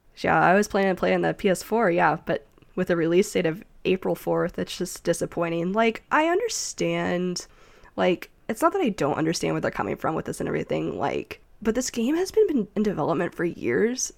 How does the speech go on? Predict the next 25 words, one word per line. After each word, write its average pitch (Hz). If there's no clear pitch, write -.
and 180
it 190
always 196
seemed 190
like 180
it -
was 180
their 175
intention 170
to 190
release 170
on 202
all 196
systems, 262
and 196
then 185
just -
to 165
kinda 185
go 175
back 180
and 180
say, -
"Oh, 170
well, 170